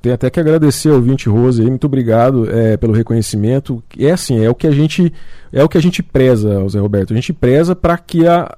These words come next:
os nossos trabalhadores, os nossos profissionais, eles atendam como se tivesse atendendo no privado. Infelizmente, a gente, é, é, tem algumas situações que impossibilitam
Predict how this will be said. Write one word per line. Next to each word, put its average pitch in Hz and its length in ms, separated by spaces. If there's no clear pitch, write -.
os 135 160
nossos 175 420
trabalhadores, 131 720
os 107 200
nossos 127 240
profissionais, 120 560
eles 151 200
atendam 180 520
como 208 220
se - 120
tivesse 190 420
atendendo 196 480
no 190 120
privado. 165 520
Infelizmente, 170 920
a 123 60
gente, 139 380
é, 123 380
é, 113 220
tem 202 340
algumas 147 340
situações 139 580
que - 140
impossibilitam 170 1080